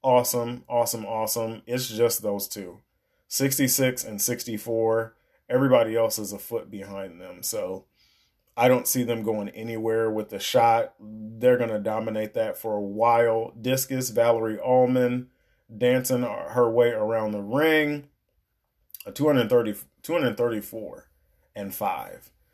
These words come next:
That's seventy-one point four six. So, I mean, there's nothing you can do with her. She's well over twenty-four feet over the competition. I mean, what can you do?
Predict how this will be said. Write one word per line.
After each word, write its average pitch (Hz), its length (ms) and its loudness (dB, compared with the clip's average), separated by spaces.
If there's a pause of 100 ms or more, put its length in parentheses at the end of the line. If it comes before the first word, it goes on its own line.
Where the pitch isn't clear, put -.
(320)
That's 110 180 -4
seventy-one 107 420 2
point - 260 -16
four 104 260 -10
six. - 640 -10
So, 107 440 2 (1300)
I 131 60 -2
mean, 131 120 4
there's 151 120 6
nothing 139 200 4
you 131 80 4
can 117 180 -4
do 120 140 -4
with 110 180 -6
her. 76 180 -10
She's 156 280 -4
well 143 520 6
over 123 340 0
twenty-four 123 600 -4
feet 110 400 -10
over 107 260 -4
the 98 100 -6
competition. - 760 -14 (680)
I 98 40 -14
mean, 95 380 -12 (480)
what 113 160 -8
can 104 160 -6
you 98 80 -6
do? - 240 -16